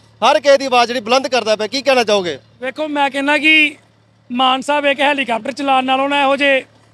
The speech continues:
Speaker 2: ਚਾਰ ਪੰਜ ਟਰੈਕਟਰ ਚਲਵਾ ਦਿੰਦੇ ਤੇ ਕਿਤੇ ਨਾ ਕਿਤੇ ਵੱਧ ਸੋਖ ਮਿਲਣੀ ਸੀ, ਕਿਉਂਕਿ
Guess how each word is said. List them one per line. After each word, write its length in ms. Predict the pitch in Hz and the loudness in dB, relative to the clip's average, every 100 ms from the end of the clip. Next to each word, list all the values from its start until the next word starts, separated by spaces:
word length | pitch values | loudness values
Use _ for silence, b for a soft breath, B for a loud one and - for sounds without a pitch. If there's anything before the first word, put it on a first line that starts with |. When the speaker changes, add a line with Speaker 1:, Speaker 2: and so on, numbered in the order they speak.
| _ | _
Speaker 2:
ਚਾਰ 240 | 277 262 254 | 2 2 2
ਪੰਜ 220 | 269 277 | 0 -2
ਟਰੈਕਟਰ 360 | 254 254 269 | -4 -6 -6
ਚਲਵਾ 340 | 294 277 262 254 | -6 -2 -2 -2
ਦਿੰਦੇ 200 | 269 277 | -4 -4
ਤੇ 100 | 277 | -6
ਕਿਤੇ 180 | 269 262 | -6 -4
ਨਾ 100 | 262 | -2
ਕਿਤੇ 180 | 262 | -2
ਵੱਧ 200 | 262 247 | 0 -2
ਸੋਖ 240 | 285 285 262 | -2 -4 -2
ਮਿਲਣੀ 320 | 254 247 262 | -4 -2 0
ਸੀ, 180 | 277 269 - _ _ _ _ | 0 -2 -10 _ _ _ _
ਕਿਉਂਕਿ 520 | 269 269 320 330 - | -2 0 2 2 0